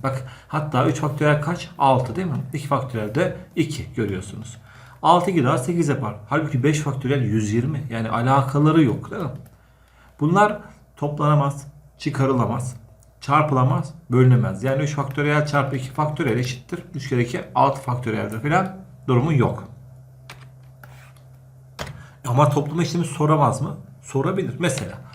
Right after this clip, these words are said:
dedi ki on faktöriyel artı dokuz faktöriyel dedi. Hani dedim ya gerekli dokuz faktöriyel kadar açmak. Ne zaman gerekir? Bak şimdi.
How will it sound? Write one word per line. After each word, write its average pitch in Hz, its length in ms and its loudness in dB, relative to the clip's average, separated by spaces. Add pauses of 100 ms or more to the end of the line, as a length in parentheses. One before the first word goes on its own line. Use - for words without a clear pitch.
(440)
dedi 185 240 4
ki - 100 -2
on 185 220 0
faktöriyel 107 640 -2
artı 151 480 2 (520)
dokuz 156 440 -2
faktöriyel 113 640 0
dedi. 95 160 -8 (840)
Hani 107 160 -4
dedim 180 240 2
ya 107 240 -2 (440)
gerekli 123 400 4
dokuz 123 280 2
faktöriyel 104 360 -4
kadar 95 120 -4
açmak. - 380 -10
Ne 143 80 0
zaman 110 300 2
gerekir? 110 380 -2
Bak 170 160 4
şimdi. - 240 -10